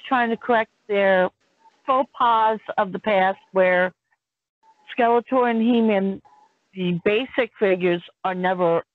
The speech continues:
out there like they were in the eighties after the first wave. You didn't fi-, find them, or you found them very rarely. Two thousand X, you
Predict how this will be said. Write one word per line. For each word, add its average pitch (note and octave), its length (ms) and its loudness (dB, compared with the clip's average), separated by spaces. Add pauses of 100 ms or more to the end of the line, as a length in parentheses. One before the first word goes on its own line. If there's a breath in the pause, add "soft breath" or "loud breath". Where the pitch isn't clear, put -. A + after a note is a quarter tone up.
(140)
out G#3 240 -2 (100)
there D#3+ 380 -2 (480 loud breath)
like F#3 240 -2
they F3+ 100 0
were F3 240 2
in F3 100 -2
the F3 200 -2
eighties G#3 560 0 (240)
after F3+ 280 -6
the F3+ 140 -8
first F3+ 260 0 (120)
wave. A#3 340 0 (100)
You F#3+ 120 -2
didn't E3+ 280 0
fi-, F3+ 280 0 (600)
find G3 300 0
them, G3 160 0
or E3 300 2 (240)
you F3+ 200 -6
found F#3 240 -2
them E3 140 -4
very D#3+ 280 0
rarely. F3 520 -2 (840)
Two A3+ 140 -2
thousand G3+ 600 -2
X, A3 240 0 (640)
you F3+ 220 -8